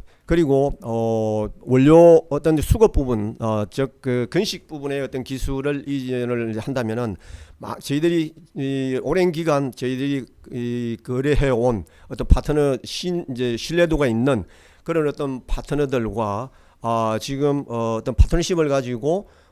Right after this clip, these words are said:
어, 해외 어떤 시장, 어, 진출을, 어, 할 계획입니다.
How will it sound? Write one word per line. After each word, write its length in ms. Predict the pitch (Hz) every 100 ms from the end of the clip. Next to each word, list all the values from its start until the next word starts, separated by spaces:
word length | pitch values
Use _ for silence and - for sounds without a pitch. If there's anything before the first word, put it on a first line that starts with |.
| _ -
어, 520 | 117 113 113 110 107
해외 280 | - 160 156
어떤 180 | 131 131
시장, 340 | - 135 135 127
어, 280 | 113 110
진출을, 580 | 104 127 - 120 110 127
어, 640 | 110 110 110 107 104 104 95
할 460 | 117 113 104 104
계획입니다. 540 | - 110 101 92 87